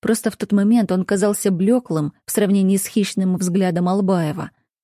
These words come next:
И потом не раз Круглов смотрел на парах на меня так, что мурашки противные по коже ползли.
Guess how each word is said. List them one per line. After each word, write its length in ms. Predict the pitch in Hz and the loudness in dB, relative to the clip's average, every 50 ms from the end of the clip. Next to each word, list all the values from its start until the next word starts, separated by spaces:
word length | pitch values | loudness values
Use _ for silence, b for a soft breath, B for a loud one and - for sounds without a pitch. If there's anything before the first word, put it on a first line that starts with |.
| _ _ _ _ - | _ _ _ _ -8
И 120 | 165 165 | -8 -4
потом 380 | - 170 175 - 254 240 220 220 | -4 -4 0 2 4 4 6 6
не 100 | 226 240 | 4 4
раз 260 | 247 247 220 202 - | 4 2 0 0 -2
Круглов 440 | - 190 202 185 190 220 233 220 - | 0 0 0 2 2 2 2 0 0
смотрел 480 | - 196 196 185 - 214 214 214 202 | 0 0 0 0 0 0 0 0 0
на 120 | 190 190 190 | 0 0 -2
парах 320 | - 233 226 202 208 - | -2 -2 -2 -2 -2 -2
на 140 | 208 196 190 | -2 0 2
меня 260 | 190 196 202 202 196 | 2 2 2 0 -2
так, 280 | 190 - 247 220 220 - | -4 -4 -6 -6 -6 -8
что 180 | - - 190 | -8 -4 -2
мурашки 520 | 196 202 214 240 247 226 196 - - - 175 | -2 0 0 0 0 -2 -2 -4 -6 -6 -4
противные 580 | - - 190 190 - 202 175 185 190 190 185 | -2 -2 -2 0 0 0 2 2 2 0 0
по 120 | - 196 196 | -2 -4 -4
коже 360 | - - 185 175 160 175 175 | -2 -2 -2 -2 -2 -4 -4
ползли. 640 | - 180 175 175 156 156 165 160 151 147 - 170 | -4 -4 -4 -4 -4 -4 -4 -4 -4 -6 -8 -10